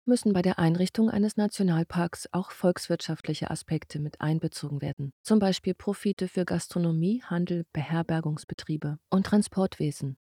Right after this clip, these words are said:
Mit einem Nationalpark schaffen wir hier ein intaktes Ökosystem, handeln im Sinne des Klima- und Grundwasserschutzes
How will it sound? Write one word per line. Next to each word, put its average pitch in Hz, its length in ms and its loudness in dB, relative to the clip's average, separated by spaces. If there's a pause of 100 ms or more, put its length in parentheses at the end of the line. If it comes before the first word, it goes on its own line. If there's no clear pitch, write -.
(320)
Mit - 220 -2
einem 165 180 0
Nationalpark 160 880 -2
schaffen 202 360 -2
wir 175 60 0
hier 226 320 0
ein 220 120 -2
intaktes - 680 -6
Ökosystem, 156 720 -4 (120)
handeln 220 380 2
im 185 180 2
Sinne 233 220 4
des 190 200 -2
Klima- 208 360 2
und 160 160 -2
Grundwasserschutzes 165 1120 -2